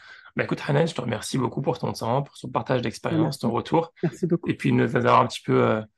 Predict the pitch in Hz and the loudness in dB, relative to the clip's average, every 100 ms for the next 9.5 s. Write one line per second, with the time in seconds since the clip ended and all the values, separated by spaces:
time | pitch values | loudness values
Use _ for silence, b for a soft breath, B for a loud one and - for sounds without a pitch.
0 | _ _ _ _ 123 - 131 - 123 123 | _ _ _ _ -8 -4 -4 -4 -4 0
1 | 131 127 - 135 120 113 110 107 - _ | 0 -2 -8 -4 0 0 0 -4 -10 _
2 | _ _ _ 123 120 123 120 - 120 110 | _ _ _ -4 0 0 -2 -6 -4 -2
3 | 120 117 - 147 - 123 113 110 120 131 | -2 -2 -2 -4 -2 -4 -2 -4 -2 0
4 | 139 123 117 113 - 127 131 123 110 107 | 2 0 -4 -8 -6 -2 2 2 0 -2
5 | - _ _ _ - 120 131 123 - 120 | -8 _ _ _ -10 -8 -4 -4 -4 -2
6 | 127 127 117 113 113 110 127 139 123 113 | -2 0 0 0 0 -2 -2 -4 -8 -6
7 | 107 107 117 - - 156 - 151 143 127 | -4 -4 -4 -8 -2 -2 0 -2 -2 -6
8 | 110 - _ _ _ _ - 113 123 120 | -8 -8 _ _ _ _ -8 -4 0 4
9 | 131 151 127 110 | 4 2 0 -4